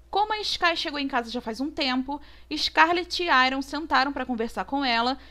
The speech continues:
e contaram sobre a morte do Max e sobre o falecimento da sua avó.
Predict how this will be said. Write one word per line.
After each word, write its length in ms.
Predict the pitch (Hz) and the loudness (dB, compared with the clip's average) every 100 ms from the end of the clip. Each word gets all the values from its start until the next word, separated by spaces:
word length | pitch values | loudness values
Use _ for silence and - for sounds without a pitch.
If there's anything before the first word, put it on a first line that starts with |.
| - | -12
e 80 | 285 | -8
contaram 560 | 359 359 370 269 254 262 | -6 -4 4 6 6 2
sobre 280 | - 262 | -2 0
a 40 | 254 | 0
morte 520 | 233 170 - - 190 | 0 -4 -6 -8 -8
do 320 | 170 180 330 | -10 -8 -2
Max 560 | 392 269 269 - - - - - | 4 4 2 -6 -16 -18 -20 -12
e 60 | 277 | -10
sobre 340 | - 285 254 | -6 -2 -2
o 20 | 277 | -2
falecimento 800 | 285 269 269 285 254 214 220 220 | -2 -2 -2 -2 -2 -4 -8 -4
da 140 | 196 | -4
sua 200 | - 226 | -2 -6
avó. 360 | 220 175 151 | -4 -6 -6